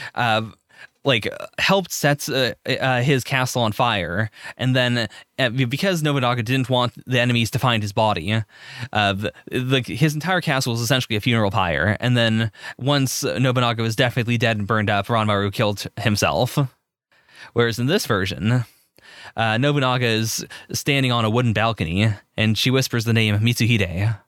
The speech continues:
before the cla-, the castle collapses, and she falls from great heights. I, so, <laughs> a, a pink light consumes her,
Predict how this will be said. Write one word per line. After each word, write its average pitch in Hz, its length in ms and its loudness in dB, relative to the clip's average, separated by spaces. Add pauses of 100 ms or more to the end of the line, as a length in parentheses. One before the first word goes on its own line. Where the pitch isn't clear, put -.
(320)
before 110 520 0 (280)
the 117 180 2
cla-, 123 240 0
the 117 160 -6
castle 123 300 0
collapses, 101 560 -2
and 110 120 2
she 120 80 -2
falls 120 260 0
from 101 140 -4
great 98 220 0
heights. - 600 -4 (960)
I, 135 220 0 (1800)
so, 131 520 2 (380)
<laughs> - 400 -4
a, 131 140 2
a 127 200 2
pink - 320 -2
light 190 220 2
consumes 156 460 2
her, 92 300 2